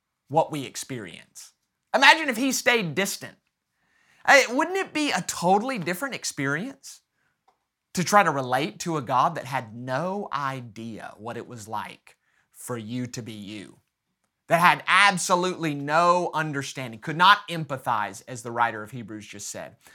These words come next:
with the feelings of your weakness or your infirmity or your pain or your challenges? It changes everything in the way we relate to God. And I wanna, I, I do wanna tell you, it actually changes the way we relate to one another. And it, it, it, it leads us to the first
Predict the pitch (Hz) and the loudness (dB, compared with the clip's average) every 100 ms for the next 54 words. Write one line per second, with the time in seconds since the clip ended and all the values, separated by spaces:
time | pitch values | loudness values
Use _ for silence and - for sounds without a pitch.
0 | _ 131 135 139 131 123 110 113 120 127 | _ -12 -8 -6 -6 -6 -10 -10 -10 -10
1 | - 107 - 107 113 120 104 104 107 101 | -12 -14 -12 -12 -10 -10 -12 -14 -16 -14
2 | 104 92 104 113 120 113 104 95 98 104 | -14 -14 -12 -12 -12 -14 -14 -14 -14 -14
3 | - 98 98 95 - - _ _ _ _ | -14 -14 -14 -14 -18 -20 _ _ _ _
4 | _ _ _ _ _ - 160 - 202 190 | _ _ _ _ _ -8 -2 0 0 0
5 | 175 165 143 - - 180 165 165 151 139 | 0 -2 -4 -8 -8 -2 0 0 -2 -6
6 | 123 127 127 117 120 107 110 123 113 131 | -6 -4 -4 -6 -6 -6 -4 -2 2 2
7 | 196 196 143 139 139 151 170 151 165 160 | 2 2 4 4 2 -2 -4 -6 -6 -6
8 | 113 107 127 - 139 131 120 110 113 113 | -8 -4 -4 -6 -10 -10 -12 -12 -12 -10
9 | 113 113 110 104 104 101 101 - _ _ | -10 -10 -12 -12 -10 -12 -14 -20 _ _
10 | _ 113 107 110 104 104 104 104 _ _ | _ -12 -8 -6 -6 -6 -8 -12 _ _
11 | _ 107 104 101 98 71 _ _ _ _ | _ -12 -10 -8 -10 -12 _ _ _ _
12 | - 143 139 117 143 143 151 147 156 151 | -2 0 0 -2 -4 -4 -2 -4 -2 -4
13 | 156 175 156 143 131 - 123 - 135 131 | 0 0 2 0 -2 -6 -10 -6 -4 -6